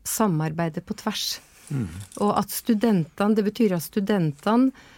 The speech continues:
Speaker 1: allerede første året, de som starter på nye masterlærerutdanninger, de skal nå treffe barnehagelærerstudenten,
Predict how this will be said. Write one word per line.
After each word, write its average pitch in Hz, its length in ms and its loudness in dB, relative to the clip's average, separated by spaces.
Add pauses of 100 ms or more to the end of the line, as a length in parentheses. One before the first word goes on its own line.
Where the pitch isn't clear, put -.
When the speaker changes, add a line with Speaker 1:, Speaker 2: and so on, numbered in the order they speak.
(140)
Speaker 1:
allerede 208 440 4
første - 480 -4
året, 185 360 0
de 214 100 2
som 175 160 -6
starter 196 440 -2
på 180 120 -4
nye 185 160 0
masterlærerutdanninger, 170 1200 -2
de 220 140 2 (440)
skal - 300 2
nå 208 120 4 (340)
treffe 208 560 -2 (100)
barnehagelærerstudenten, 170 1700 0